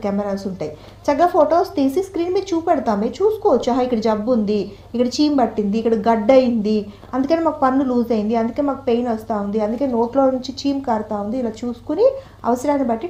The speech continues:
ట్రీట్మెంట్ చేసుకోవచ్చు. మూడోది మీరు ఈఎంఐస్లో ఫీజు చెల్లించవచ్చు. వన్ ట్వంటీ వన్ బ్రాంచెస్లో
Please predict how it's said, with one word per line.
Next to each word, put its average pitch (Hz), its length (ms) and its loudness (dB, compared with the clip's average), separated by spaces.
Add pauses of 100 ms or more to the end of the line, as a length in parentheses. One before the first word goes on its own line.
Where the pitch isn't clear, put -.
ట్రీట్మెంట్ 220 440 -4
చేసుకోవచ్చు. 175 520 -10 (460)
మూడోది 294 420 4 (180)
మీరు 254 160 0 (160)
ఈఎంఐస్లో 349 720 2
ఫీజు 285 240 0 (260)
చెల్లించవచ్చు. 214 600 -2 (100)
వన్ 226 200 -2
ట్వంటీ 262 280 0
వన్ 240 160 -2
బ్రాంచెస్లో 208 560 -4